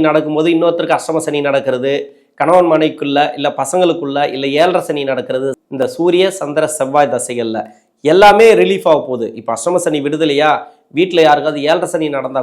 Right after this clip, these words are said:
கூட பரவாயில்ல, நல்ல ஒரு மாற்றங்களை பார்க்கலாம். வேலை மாற்றங்கள், பொருளாதார மாற்றங்கள், கடன் கொடுத்து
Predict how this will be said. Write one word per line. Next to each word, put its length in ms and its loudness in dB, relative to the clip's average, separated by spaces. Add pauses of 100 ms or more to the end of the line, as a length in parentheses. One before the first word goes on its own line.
கூட 120 -2 (100)
பரவாயில்ல, 280 -4 (120)
நல்ல 140 0 (100)
ஒரு 180 0
மாற்றங்களை 520 -4
பார்க்கலாம். 320 -10 (380)
வேலை 200 4 (100)
மாற்றங்கள், 480 -4
பொருளாதார 400 2 (100)
மாற்றங்கள், 400 -4 (360)
கடன் 260 2
கொடுத்து 240 -6